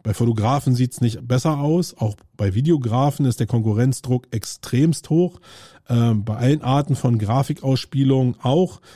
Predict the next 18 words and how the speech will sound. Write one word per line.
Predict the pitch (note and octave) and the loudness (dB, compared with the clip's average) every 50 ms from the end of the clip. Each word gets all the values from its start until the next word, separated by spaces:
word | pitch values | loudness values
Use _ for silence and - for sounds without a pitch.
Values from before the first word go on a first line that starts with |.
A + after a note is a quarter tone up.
| - _ - | -20 _ -12
Das | - A#2+ | -8 -4
Einzige, | D#3 D3 E3 F3+ - - F3+ D#3 | 0 2 2 2 2 2 2 2
was | D3+ D3 - | 2 0 -2
aktuell | D3+ C#3+ - - D3 C#3+ C#3 D3 D#3 D#3+ D#3+ D#3+ D3 | -4 -4 -2 0 0 2 2 2 2 4 4 2 2
vielleicht | - C#3 C3 C3+ D3+ E3+ - - - | 2 2 2 2 2 2 0 0 0
noch | D3 C#3+ B2+ | 0 2 2
ein | C3 B2+ | 2 2
bisschen | B2 C#3 C3 - B2+ A#2 A2+ | 2 0 0 0 0 0 2
anders | A#2 B2+ C#3+ D3 D3 C#3 - | 2 2 4 4 2 2 0
ist, | - C#3+ C3+ - - - | -2 -4 -4 -6 -4 -4
ist | D#3 D#3 - - - | -4 -4 -4 -4 -2
der | D3 C3+ | -2 0
Bereich | C3 B2 B2 A2 A2 A#2 B2 C3 B2+ - - | 0 0 0 -2 0 0 0 0 -2 -4 -8
von | - - B2 A#2+ A#2 A#2 A2+ G#2+ G#2+ | -8 -4 -2 0 0 0 0 -2 -4
V | - - B2+ A#2+ C3+ C#3 - | -6 -4 -2 -2 -2 -2 -4
R, | - C3 B2 B2 A#2+ A#2 - _ _ _ | -4 -2 -2 0 0 -2 -4 _ _ _
A | - B2 B2+ B2+ - - | -4 -4 -2 -4 -4 -4
R | - C3 C3+ C3+ C#3 C#3 C3+ | -2 0 0 2 2 0 -2